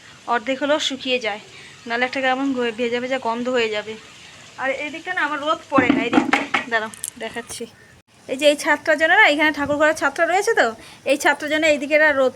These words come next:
পড়ে না। এই দিকটা না সকালবেলার দিকে খুব রোদ পড়ে, আর এখন তো বেলা হয়ে গেছে অনেকখানি, তো ওই জন্য এবার এই দিকটা রোদটা আছে।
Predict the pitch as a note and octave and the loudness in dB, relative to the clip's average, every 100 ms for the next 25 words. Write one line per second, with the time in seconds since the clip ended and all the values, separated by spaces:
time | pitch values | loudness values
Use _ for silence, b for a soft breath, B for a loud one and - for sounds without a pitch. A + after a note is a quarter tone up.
0 | A#3+ A3 G#3+ - A#3+ C4 D4 F4 - C4 | -2 -2 -4 -4 -4 -2 -2 -2 0 0
1 | C#4+ C#4 C#4 D4 - A3+ B3 - - G3 | 2 2 0 -2 -4 -2 -2 -2 -2 -8
2 | G3 - B B B B B - B3+ C4 | -6 -4 B B B B B -2 2 2
3 | - D#4 D4 D#4 D4+ E4+ E4+ D#4+ D#4 D#4 | 2 0 2 4 4 4 4 4 4 2
4 | D4 D4 - D#4+ G#4 - B B B - | 2 0 0 -2 -2 -10 B B B 2
5 | D4+ D4 D#4 D#4+ C4+ D4 D4+ D4 C#4+ A#3+ | 4 4 4 4 4 2 0 0 2 2
6 | - A3+ G#3+ | 0 -4 -4